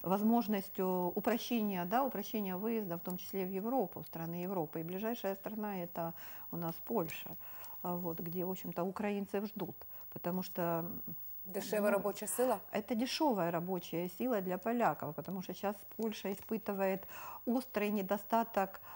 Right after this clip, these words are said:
Speaker 1: э, в, в своих согражданах, потому что сограждане Польши выезжают в Германию работать. М, там для них более выгодные предложения,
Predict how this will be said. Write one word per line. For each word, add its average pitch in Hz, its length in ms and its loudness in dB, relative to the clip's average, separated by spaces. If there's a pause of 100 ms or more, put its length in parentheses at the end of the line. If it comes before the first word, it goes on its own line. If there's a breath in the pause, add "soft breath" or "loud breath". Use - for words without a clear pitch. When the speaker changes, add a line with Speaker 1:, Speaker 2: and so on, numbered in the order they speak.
(120)
Speaker 1:
э, 170 380 4 (220)
в, 170 60 -8 (140)
в - 100 -12
своих 202 440 2
согражданах, 185 840 2
потому 185 300 -2
что - 200 -10
сограждане 175 560 -2
Польши 185 380 -4
выезжают 165 680 -2
в 185 80 -10
Германию 165 540 -2
работать. 143 480 -10 (800 loud breath)
М, 160 460 -6
там 160 240 -2
для 151 160 -2
них 175 220 -2
более 185 360 2
выгодные 165 600 -2
предложения, 156 880 -2